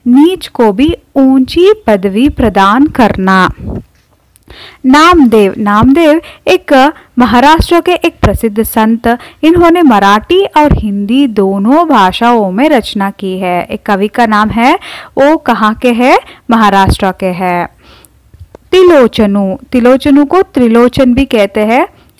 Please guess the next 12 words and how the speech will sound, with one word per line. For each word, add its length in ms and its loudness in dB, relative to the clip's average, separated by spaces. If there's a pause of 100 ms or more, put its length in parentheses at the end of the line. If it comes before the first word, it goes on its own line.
(140)
और 420 4
ये 400 0 (540)
प्रसिद्ध 440 -2
वैष्णव 720 0
आचार्य 560 -2 (100)
थे 180 0 (360)
जो 540 2
ज्ञानदेव, 840 0 (460)
नामदेव 600 2
के 120 0 (560)
गुरु 400 2
भी 200 -4